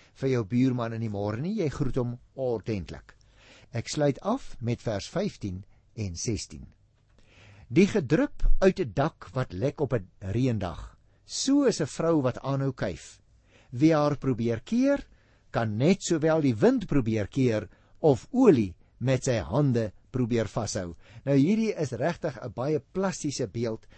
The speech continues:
wat op verskillende maniere dieselfde ding wil sê. Dit kom daarop neer dat hierdie spreuk vir ons wil sê, 'n geneel is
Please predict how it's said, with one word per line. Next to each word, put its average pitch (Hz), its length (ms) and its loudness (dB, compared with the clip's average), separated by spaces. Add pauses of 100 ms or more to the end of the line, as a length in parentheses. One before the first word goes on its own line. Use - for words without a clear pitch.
(180)
wat 123 180 -4
op 123 80 -6
verskillende 196 560 -2
maniere 117 580 -2 (160)
dieselfde 165 580 -4
ding 110 220 -4
wil 95 120 -6
sê. - 400 -10 (680)
Dit - 180 4
kom 302 200 2
daarop 233 320 0
neer 117 540 0 (160)
dat 127 280 -2
hierdie 208 220 0
spreuk 151 440 -2
vir 127 100 -6
ons 107 160 -6
wil 101 120 -6
sê, 95 420 -6 (420)
'n 135 140 2
geneel 131 840 2 (680)
is 139 220 2